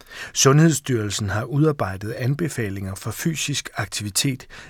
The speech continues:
i forhold til forebyggelse af livsstils-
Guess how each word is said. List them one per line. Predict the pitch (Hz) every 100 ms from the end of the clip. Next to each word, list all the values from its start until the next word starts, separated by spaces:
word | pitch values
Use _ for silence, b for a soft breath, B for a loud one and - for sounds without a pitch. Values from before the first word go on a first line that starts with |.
| -
i | 151
forhold | 156 165 170 170 143
til | - 110 92
forebyggelse | - - 127 135 135 110 101 101 101
af | 120 101
livsstils- | 127 143 - 120 95 -